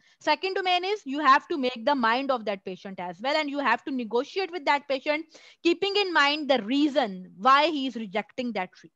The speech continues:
treatment. And you have to give a working solution for him after that. Okay,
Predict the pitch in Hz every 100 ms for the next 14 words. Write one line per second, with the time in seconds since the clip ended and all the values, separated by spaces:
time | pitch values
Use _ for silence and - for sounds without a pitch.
0 | _ _ 285 254 - 170 170 _ _ _
1 | _ _ _ _ _ _ _ _ _ _
2 | _ _ _ _ _ _ _ _ _ _
3 | 254 269 254 320 294 294 339 269 285 277
4 | 233 233 254 262 320 320 - 285 262 285
5 | 294 277 233 214 185 170 - _ _ _
6 | _ _ _ _ _ _ _ _ _ _
7 | 220 208 214 185 156 - _ _ _ _
8 | _ _ _ _ _ _ _ _ _ _
9 | _ _ _ _ _ _ _ _ _ _
10 | _ 185 _ 233 226 175